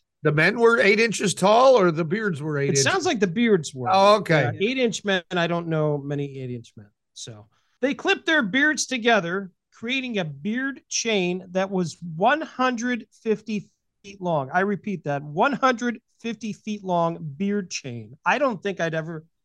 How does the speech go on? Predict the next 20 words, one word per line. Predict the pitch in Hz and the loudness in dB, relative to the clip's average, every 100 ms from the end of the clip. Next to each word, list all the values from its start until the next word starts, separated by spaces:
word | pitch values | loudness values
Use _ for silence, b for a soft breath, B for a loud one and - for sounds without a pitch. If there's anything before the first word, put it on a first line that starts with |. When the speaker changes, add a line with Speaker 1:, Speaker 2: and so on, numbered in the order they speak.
| _ _ _ _ _ | _ _ _ _ _
Speaker 2:
know | 180 170 165 156 - | -4 -2 -2 -4 -8
or | 156 147 | -10 -8
ever | 165 170 | -8 -6
think | 160 180 160 | -8 -8 -4
I'd | 151 | -6
be | 139 | -6
saying | 131 160 143 127 | -8 -8 -8 -10
that, | 113 110 117 | -12 -18 -12
beard | 143 151 151 | -8 -8 -8
chain. | - 101 _ 127 _ _ _ _ _ _ _ | -12 -14 _ -20 _ _ _ _ _ _ _
The | 185 | -10
previous | - 302 381 403 302 254 | -4 0 2 2 0 0
world | 277 220 | 0 2
record, | 185 185 - 190 214 190 | 0 -2 0 0 0 -2
I | 202 | 0
mean, | 202 | 0
they | 190 | 0
blew | 175 226 | 0 0
it | 196 | 2
away, | 151 143 127 | 0 -4 -8